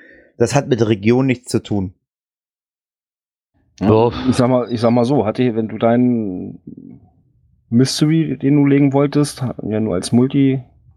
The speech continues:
Speaker 2: nur durchgekriegt
Speaker 1: Es,
Speaker 2: hast,
Speaker 1: äh, also
Speaker 2: hättest
Speaker 1: es
Speaker 2: du das
Speaker 1: war
Speaker 2: Listing archiviert und hättest es neu, neu angelegt, auch wieder als Mystery, hättest es reingehauen, äh, wäre ein anderer Reviewer hier aus Niedersachsen
Speaker 1: Nein.
Speaker 2: gekommen und hätte gesagt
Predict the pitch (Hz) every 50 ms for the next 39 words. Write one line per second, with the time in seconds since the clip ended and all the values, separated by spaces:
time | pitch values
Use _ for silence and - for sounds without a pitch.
0 | _ _ - 127 127 123 131 131 131 - 120 - - 135 131 139 131 127 131 143
1 | - - - - 156 151 143 - - 156 180 165 156 151 156 170 156 156 151 -
2 | 175 151 127 127 131 - 127 117 104 104 120 143 190 208 - 139 123 127 - -
3 | 117 - - 117 123 147 160 - - - - - - - 123 143 156 - - -
4 | 156 151 147 139 143 147 147 139 - - - - - 131 127 135 135 127 101 113
5 | - - 139 143 135 - 131 123 120 - - 117 113 - 107 117 139 135 123 120
6 | 127 127 127 - - - - - - - - - _ - - 135 127 123 127 113
7 | 107 117 113 107 95 113 135 139 147 139 127 131 123 120 123 127 127 120 123 113
8 | 110 - - 127 127 127 117 117 113 85 87 123 113 101 - 117 117 110 113 110
9 | - 110 107 104 101 107 107 - - -